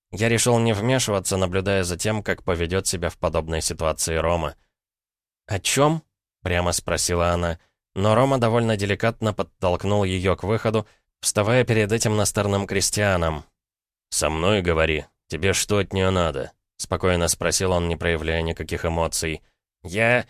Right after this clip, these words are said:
Да кто ты вообще такой?» пытался обойти его казначей, но Гаранин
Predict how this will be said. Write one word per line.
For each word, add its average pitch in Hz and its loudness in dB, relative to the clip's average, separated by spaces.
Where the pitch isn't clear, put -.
Да 110 -2
кто 143 2
ты 143 4
вообще 139 4
такой?» 107 0
пытался 85 0
обойти 85 0
его 87 0
казначей, 87 -2
но 101 2
Гаранин 117 2